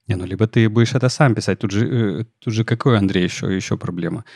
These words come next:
Ты часто выбираешь, э, библиотеки, потому что у тебя нет, например, времени это написать всё.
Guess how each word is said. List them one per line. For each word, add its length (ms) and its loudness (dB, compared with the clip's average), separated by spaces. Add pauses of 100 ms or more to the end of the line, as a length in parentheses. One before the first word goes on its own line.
(140)
Ты 100 -2
часто 300 0
выбираешь, 680 2
э, 220 -2
библиотеки, 500 -2
потому 180 0
что 120 -2
у 40 -4
тебя 180 0
нет, 220 2
например, 360 2
времени 500 2
это 160 -10
написать 420 -8
всё. 240 -16